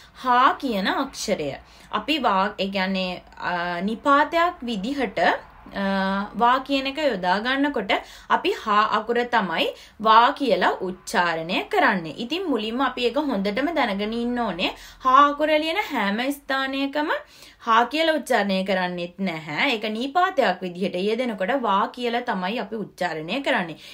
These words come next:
ඉතින් මේ වා නිපාත භාවිතයේදී අපි දැනගෙන ඉන්න ඕන මූලිකම අංගයක් තමයි ඒක. ඒ කියන්නේ හා අකුර තමයි අපි වා කියලා උච්චාරණය කළා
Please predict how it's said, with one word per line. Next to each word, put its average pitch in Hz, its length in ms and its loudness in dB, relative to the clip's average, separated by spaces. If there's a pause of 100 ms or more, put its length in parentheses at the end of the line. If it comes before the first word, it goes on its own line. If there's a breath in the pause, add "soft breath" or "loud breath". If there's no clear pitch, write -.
(100)
ඉතින් 339 260 -6
මේ 381 160 -8 (200)
වා 220 180 4
නිපාත 269 440 0
භාවිතයේදී 208 720 0
අපි 233 220 -2
දැනගෙන 190 380 -2
ඉන්න 202 200 -2
ඕන 254 180 -4
මූලිකම 269 580 -2
අංගයක් 196 420 0
තමයි 185 360 -6
ඒක. 240 240 4 (460 loud breath)
ඒ 202 100 0
කියන්නේ 196 420 -2
හා 220 280 4 (100)
අකුර 240 260 2
තමයි 202 440 -2
අපි 247 300 -2 (100)
වා 190 360 2 (280 loud breath)
කියලා 196 260 4
උච්චාරණය 185 600 -2
කළා 202 320 2